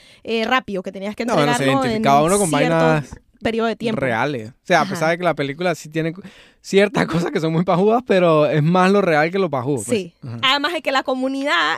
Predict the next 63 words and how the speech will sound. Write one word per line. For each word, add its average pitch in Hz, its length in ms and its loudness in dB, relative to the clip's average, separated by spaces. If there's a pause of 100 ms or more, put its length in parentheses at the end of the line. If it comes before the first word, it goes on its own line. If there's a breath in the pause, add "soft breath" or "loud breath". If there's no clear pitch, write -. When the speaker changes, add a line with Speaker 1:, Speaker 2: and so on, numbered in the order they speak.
Speaker 1:
en 247 320 -6
la 262 140 -2
película 349 500 2
es 285 260 -4
real, 277 440 0
es 151 160 4
Speaker 2:
Es 131 40 -2
Speaker 1:
la 135 120 4
Speaker 2:
real, 139 320 4
es - 80 2
Speaker 1:
comunidad - 260 2
Speaker 2:
tal 320 80 -4
cual 156 220 2
Speaker 1:
by 277 100 0
Speaker 2:
como 165 140 0
Speaker 1:
Messenger 302 180 0
Speaker 2:
es. - 80 -12
Speaker 1:
que 240 180 -6
estuvo 349 440 2
en 294 80 -6
ese 311 160 -8
mo-, 254 100 -12
obviamente 226 400 -8
ya 233 160 -4
a 233 40 -6
este 262 180 -14
punto, 254 360 -12 (520 soft breath)
eh, 233 220 -6
ya 208 120 -4
muchos 214 260 -6
de 220 80 -4
ellos 208 160 -4
están 196 240 -10
retirados 330 720 -2
o 226 160 -2
muchos 226 280 -6
de 277 60 -4
ellos 226 120 -6
están 196 200 -10
ya, 185 140 -12
pues, 226 180 -14
yo 185 80 -16
creo 156 140 -4
Speaker 2:
No, 175 100 6
no, 254 120 6
Speaker 1:
que 240 140 2
Speaker 2:
y 190 40 -4
que 214 100 4
la 196 120 4
comunidad 190 480 2
sí 240 100 0
es 233 60 4
más 233 180 4
o 220 80 4
menos 220 300 2
así, 156 240 -6
pues, 131 240 -6 (100)
o 165 60 -18
sea, 120 240 -8
de 120 40 -6
Speaker 1:
Pero 277 180 2
Speaker 2:
que, 117 100 -2
Speaker 1:
sí. 277 240 -2